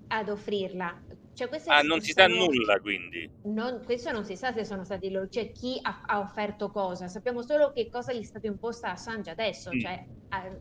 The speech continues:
Speaker 1: a, cioè più che imposto, a che cosa è stato costretto a, a, Assange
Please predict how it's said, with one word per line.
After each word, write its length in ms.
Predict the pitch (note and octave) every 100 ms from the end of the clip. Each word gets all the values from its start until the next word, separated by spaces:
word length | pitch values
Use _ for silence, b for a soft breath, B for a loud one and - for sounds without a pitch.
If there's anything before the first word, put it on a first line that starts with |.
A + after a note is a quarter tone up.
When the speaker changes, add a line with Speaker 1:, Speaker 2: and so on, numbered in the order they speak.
| -
Speaker 1:
a, 480 | G#3+ - - A3+ F#3
cioè 240 | A3 G3
più 120 | G#3+
che 60 | G#3+
imposto, 320 | G#3 G#3+ G#3
a 40 |
che 140 | G3 G#3+
cosa 180 | B3+ B3
è 40 |
stato 340 | A#3 G#3 G3 - -
costretto 600 | A3 G#3 A3+ B3 A#3+ B3
a, 320 | - F#3 E3+ B B B - -
a, 400 | G3+ F#3 F#3 -
Assange 680 | G3+ F#3 G#3 G#3+ A#3 G#3+ G3